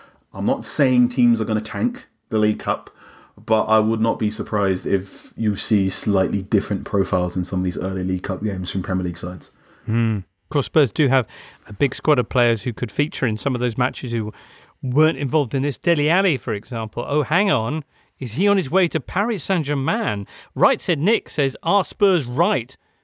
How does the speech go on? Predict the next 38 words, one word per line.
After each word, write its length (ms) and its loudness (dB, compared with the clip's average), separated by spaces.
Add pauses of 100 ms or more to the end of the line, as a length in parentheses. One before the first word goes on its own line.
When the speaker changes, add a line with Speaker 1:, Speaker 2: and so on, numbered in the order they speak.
(160)
Speaker 2:
to 120 -12
side 600 0
with 220 -4
Mourinho 340 0
against 300 -4
Alli? 220 -2
He's 80 -6
very 160 2
young 260 2
and 160 0
Mourinho 360 0
could 160 -6
be 100 -6
gone 240 2
next 240 -6
summer." 320 0 (340)
Speaker 1:
It's 220 0
a 80 -2
confusing 880 2
one. 360 2
Uh, 40 -12
I, 760 -4 (440)
I, 100 0
I 80 0 (520)
don't 240 2
wanna 280 4
put 500 -4 (180)
too 220 2
much 220 -2
credence 420 0
on 100 2
the 80 -2
All 200 0
or 60 2
Nothing, 600 0
air 160 2
quotes, 320 0
documentary, 680 0